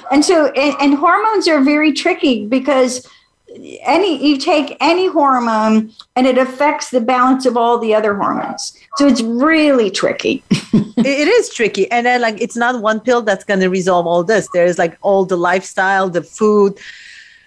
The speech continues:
Speaker 2: the sleep, the relaxing, you know, like, there's, like, a lot of things around. And
Speaker 1: Yes.
Speaker 2: unfortunately, well, the doctors, as you said, I have most,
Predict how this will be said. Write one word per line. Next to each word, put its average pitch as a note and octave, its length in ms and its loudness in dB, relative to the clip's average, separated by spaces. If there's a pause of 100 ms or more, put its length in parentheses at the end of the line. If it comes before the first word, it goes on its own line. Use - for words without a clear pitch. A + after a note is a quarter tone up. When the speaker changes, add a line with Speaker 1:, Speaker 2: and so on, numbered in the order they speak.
Speaker 2:
the A3+ 140 0
sleep, B3+ 460 -2
the A3+ 120 0
relaxing, A3+ 720 -2
you A3 100 -2
know, A3 200 0
like, G#3+ 220 0
there's, A3+ 200 2
like, A3 160 -2
a G3+ 60 -2
lot G#3 200 2
of B3 160 0
things A3 300 -4
around. G3 500 -2
And F#3+ 220 0
Speaker 1:
Yes. F#3 120 -4
Speaker 2:
unfortunately, A3 640 -2
well, G#3+ 260 -2
the A#3 160 -2
doctors, A#3+ 320 0
as F#3+ 220 0
you F#3+ 80 0
said, F#3+ 220 -2
I - 120 -2
have F3+ 220 -2
most, F3+ 400 -4